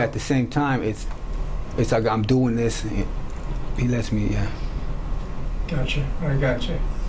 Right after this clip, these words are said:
Speaker 2: So it was pretty intense then, wasn't it?
Speaker 1: Uh, it's just atmosphere. It's, uh, I would imagine.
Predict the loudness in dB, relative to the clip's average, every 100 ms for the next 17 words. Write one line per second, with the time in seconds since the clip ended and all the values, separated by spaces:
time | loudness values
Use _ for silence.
0 | -2 0 2 2 0 0 0 2 2 2
1 | 0 0 0 0 0 0 -2 -4 -4 -4
2 | -2 -2 -2 -2 -2 2 0 0 -4 -2
3 | -4 -4 -4 -4 -4 -4 -2 -2 0 0
4 | 0 0 0 0 2 2 2 0 -2 -2
5 | 0 0 -2 -2 0 0 -2 -4 -4 -4
6 | -4 -4 -2 -2 -4 -4 -2 0 2 2
7 | 2 2 2 0